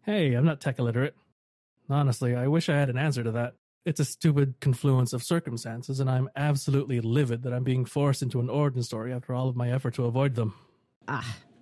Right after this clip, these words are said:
Speaker 2: another heroic offspring trying to avoid heroics. Thought I was the only one. I guess I couldn't be special. If your dimension is anything like this one, can't say I blame you for trying to stay out of the spotlight. I sure as hell prefer it this way.
Speaker 1: Yeah, well, as much as I try anyway,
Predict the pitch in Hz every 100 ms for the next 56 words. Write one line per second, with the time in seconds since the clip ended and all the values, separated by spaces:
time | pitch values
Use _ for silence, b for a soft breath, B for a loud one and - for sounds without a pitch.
0 | - 156 175 208 208 180 165 196 - 170
1 | - - 180 170 - 151 180 180 165 139
2 | 156 165 160 160 85 - - - _ _
3 | - 185 214 208 214 208 196 233 147 -
4 | _ - 156 160 240 349 - 277 269 262
5 | - 180 143 120 117 - _ _ _ _
6 | - 214 190 233 220 180 190 170 175 170
7 | 131 147 143 220 247 233 311 320 - 370
8 | 381 311 285 247 226 226 - 220 208 214
9 | - 196 180 175 - 190 147 120 _ -
10 | 147 247 311 220 143 143 135 135 110 -
11 | - 110 147 _ _ - 190 202 196 160
12 | 165 165 - 139 135 143 143 127 - 139
13 | 120 110 113 127